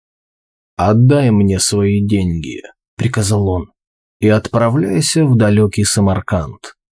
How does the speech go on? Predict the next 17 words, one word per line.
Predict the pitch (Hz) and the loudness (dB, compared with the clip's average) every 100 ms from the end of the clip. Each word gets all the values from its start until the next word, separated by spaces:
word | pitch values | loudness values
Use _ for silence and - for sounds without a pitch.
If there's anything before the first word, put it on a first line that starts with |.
| _ _ | _ _
Там | 233 214 190 | -2 0 0
ты | 180 | 0
должен | 160 151 143 131 131 | 0 2 4 4 4
стать | 127 - 123 117 - - | 2 0 0 0 -4 -4
бакалейщиком». | 98 98 98 104 104 98 80 - 92 - 113 95 _ _ _ _ _ _ _ _ _ _ _ | 0 0 0 0 2 0 -2 -6 -8 -12 -14 -16 _ _ _ _ _ _ _ _ _ _ _
Итак, | 123 127 - 214 - - _ | -2 -2 -4 -8 -8 -18 _
Маджуд | 120 110 104 113 185 | 0 0 0 -2 -2
отправился | 147 - 165 151 127 107 107 | -4 -6 -2 0 0 0 -2
в | - | -4
путь | - 170 - - _ _ - | -4 -4 -4 -10 _ _ -2
и | 131 | -2
спустя | 127 143 127 - | 0 -2 -2 -2
некоторое | 185 151 127 123 110 107 | 0 0 0 -2 0 2
время | 139 214 196 165 127 - | 2 2 2 0 -2 -2
обосновался | 220 180 - 120 110 113 110 117 | 0 0 0 0 0 0 0 -2
в | - | -2
Самарканде. | 113 107 - 110 95 71 - | 0 0 -2 -2 -2 -4 -10